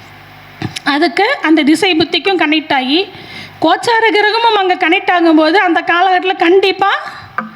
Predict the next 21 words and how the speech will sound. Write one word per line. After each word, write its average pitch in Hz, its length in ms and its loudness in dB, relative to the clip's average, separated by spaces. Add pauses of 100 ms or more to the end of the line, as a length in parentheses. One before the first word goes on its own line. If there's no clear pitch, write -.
(380)
உறுதியா 403 480 4 (220)
அங்க 339 200 4
நடக்கும் 311 500 2
தொழில் 339 360 2
அப்படிங்கிறது. 202 500 -4 (760)
இப்ப 381 180 0
இன்னொரு 427 340 2
விஷயத்தையும் 403 480 2
நம்ம 330 140 4
எடுக்கணும். 294 400 0 (1040)
இந்த 320 180 4
ஜீவசரீர 370 680 2
கிரகத்துல 311 420 0 (840)
வக்ர 330 340 2
கிரகம் 349 340 2
த-, 294 420 0
தொடர்பு 294 360 0
வருதுன்னு 262 360 2
வைங்க. 214 220 -4 (340)
வக்ர 302 340 0
கிரகம் 349 380 0